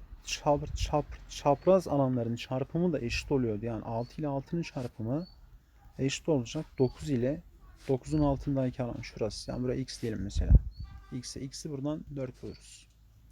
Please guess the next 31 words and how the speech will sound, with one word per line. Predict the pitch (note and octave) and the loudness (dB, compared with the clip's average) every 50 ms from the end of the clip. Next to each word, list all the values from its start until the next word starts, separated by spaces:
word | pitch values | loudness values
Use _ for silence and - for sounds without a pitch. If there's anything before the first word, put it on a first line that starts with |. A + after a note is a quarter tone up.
| - - - - - - _ - | -20 -20 -20 -20 -20 -20 _ 0
Buranın | G3 G3 F#3 F#3 | 2 2 4 4
alanında | F3 E3+ D#3+ D3+ C#3+ B2+ | 6 4 4 4 4 2
bulundu, | A#2 A2+ G#2+ G#2 G2+ F#2+ - | 2 0 0 -2 -2 -4 -4
dört | A2+ A#2+ C3+ - - - | -4 -4 -4 -6 -6 -4
bulundu. | D#3+ D#3+ D3+ D3+ D#3 E3+ F#3+ - - - - - - - - _ _ - _ | -2 0 0 -2 -2 -6 -8 -10 -16 -20 -20 -20 -20 -20 -20 _ _ -8 _
Peki, | - E3+ - - - C#3 D3+ F3+ - - _ | -2 -2 -2 0 -2 -2 -2 -2 -4 -10 _
şimdi | - - - D#3 D#3 D#3 | -14 -8 -4 -4 -2 -2
şuna | - - D#3 D#3 C#3+ | -2 0 2 4 4
geçiyorum. | C3 A#2 G#2 - - - - C3+ C#3 - - - A#2 A#2 A#2 A#2 | 4 2 0 -4 -4 -4 -4 -4 -4 -6 -8 -8 -6 -6 -2 2
D | B2+ C3+ C#3+ C#3+ - | 4 6 6 4 2
A | - C3+ C3+ C3+ C3+ C3+ | 0 -2 -2 -2 0 2
B | C#3 | 0
üçgeninden | C3+ C3 B2+ - - C3+ B2+ C3 C3 B2+ A#2+ A#2+ A2 | 0 0 -4 -6 -2 0 0 2 2 0 0 -2 -4
bakacağız. | A2 G#2+ - - - - - G2 - - | -6 -8 -10 -12 -14 -12 -14 -14 -8 -4
D | A#2+ A#2+ | -2 -2
A | B2+ C#3 C#3+ E3+ | 0 0 -2 -2
B | |
üçgeninde | F#3 E3+ - - - C3 A#2+ A2+ A#2+ C3 D3 | -4 -4 -6 -4 -4 -2 -2 -2 -2 -4 -4
iki | D#3+ D3 C#3 - - - | -4 -6 -8 -8 -10 -8
K'lık | - - C#3+ B2+ A#2+ A2 - | -4 -2 -2 -2 -2 -4 -6
tabana | - - A2+ A2+ A#2 C#3 D3+ E3+ - - - | -4 -4 -2 0 0 -2 -2 -4 -6 -4 0
on | C#3+ C#3+ C#3+ C#3 B2+ | 2 2 4 4 2
gelmiş. | A#2 G#2+ G2+ G2 G2 - - - - - - - - - - - - - | 0 0 -2 -4 -6 -8 -10 -10 -10 -12 -14 -18 -20 -20 -20 -20 -14 -10
İki | D3 C3 - - D#3+ | -10 -8 -6 -6 -6
K'ya | - - C3+ A2+ A#2+ C#3+ | -4 -4 -2 0 0 0
on | D3+ D#3 C#3+ | 2 2 2
geliyorsa | C3 A#2 A2 A2 A2 A2 - - - D#3+ D#3+ | 0 0 0 -2 -4 -4 -6 -8 -6 -2 -2
bir | D#3 D3 - | -2 -2 -2
K'ya | - - G#2+ - A#2+ C3 C#3 - - - | -6 -8 -8 -6 -6 -6 -6 -8 -8 -6
beş | C3+ B2+ B2 A#2+ - - - | -4 -2 -2 -2 -2 -4 -6
gelir. | - G#2 A2 C3+ C#3+ - - | -6 -4 -4 -4 -4 -6 -10